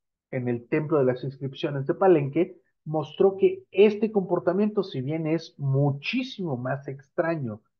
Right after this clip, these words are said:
en Mesoamérica, también existía, porque como veremos en un momento,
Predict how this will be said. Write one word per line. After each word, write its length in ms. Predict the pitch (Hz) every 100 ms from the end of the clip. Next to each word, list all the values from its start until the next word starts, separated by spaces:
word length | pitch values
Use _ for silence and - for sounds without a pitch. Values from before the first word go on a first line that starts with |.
| _ _
en 160 | 120 123
Mesoamérica, 800 | 139 185 185 143 135 - - _ _ _
también 380 | 127 131 147
existía, 760 | 165 - 147 - _ 190 180 127 _ _ _ _ _
porque 340 | 135 127 185
como 220 | 180 135 117
veremos 440 | 113 131 143 139
en 100 | 147
un 120 | 147
momento, 640 | 170 175 143 139 160 -